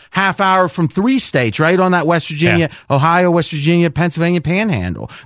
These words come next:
Speaker 1: But I
Speaker 2: So
Speaker 1: think
Speaker 2: they're gonna
Speaker 1: most
Speaker 2: have that situation there, right? I mean, you would, you would think all three states better be the same, or one's gonna lose out if they're offering one twenty and another state's offering one ten.
Speaker 1: I do think the idea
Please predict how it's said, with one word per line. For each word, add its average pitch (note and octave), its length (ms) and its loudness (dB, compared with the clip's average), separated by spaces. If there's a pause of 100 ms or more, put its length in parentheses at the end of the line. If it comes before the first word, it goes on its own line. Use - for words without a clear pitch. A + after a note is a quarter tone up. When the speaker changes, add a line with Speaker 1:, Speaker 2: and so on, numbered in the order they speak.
Speaker 1:
But E3+ 220 2
I D3 60 0
Speaker 2:
So D#3+ 60 2
Speaker 1:
think D#3 100 4
Speaker 2:
they're E3+ 100 4
gonna F3+ 120 4
Speaker 1:
most D3+ 80 0
Speaker 2:
have C#3+ 100 -2
that - 40 -14
situation C#3+ 440 -6
there, F3 160 0
right? D#3 240 -2 (540)
I A#2+ 40 -6
mean, B2+ 140 0
you B2 120 0
would, A#2 180 -4 (160)
you B2 80 -2
would B2+ 100 0
think F#3+ 180 0
all D#3 120 2
three D3+ 180 -4
states E3 280 -4
better D3+ 220 -2
be D#3 140 -4
the C3+ 80 -10
same, F3 380 -6
or C#3 100 -2
one's C#3 220 -2
gonna C#3 120 -4
lose C#3 240 -2
out F#3 240 -2 (100)
if A#2 120 -6
they're C3 180 -2
offering C3 300 -4
one C3+ 160 -4
twenty E3+ 320 -4
and C3+ 100 -6
another C3+ 220 -4
state's C#3 340 -6 (240)
offering C3+ 360 -2
one C3 160 -2
ten. E3 320 -4 (640)
Speaker 1:
I B2+ 80 0
do B2+ 260 2
think A#2 300 0
the G#2 160 2
idea G2 800 0